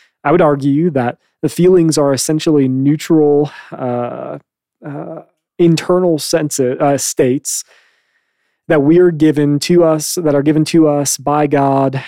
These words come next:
uh, to give us information about our internal states. Uh, they are only bad if we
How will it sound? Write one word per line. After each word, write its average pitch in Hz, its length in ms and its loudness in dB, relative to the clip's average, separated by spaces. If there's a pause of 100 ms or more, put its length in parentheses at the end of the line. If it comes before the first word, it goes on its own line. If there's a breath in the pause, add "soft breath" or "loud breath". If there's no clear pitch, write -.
uh, 160 140 -4
to - 120 -4
give 139 220 0
us 143 220 -2
information 139 840 -2 (800)
about 143 400 0
our 131 260 0
internal 135 540 -4
states. - 560 -8 (560)
Uh, 120 320 -6
they 139 720 2
are 131 340 -2
only 180 300 4
bad 127 400 -2
if 139 100 -2
we 202 160 -2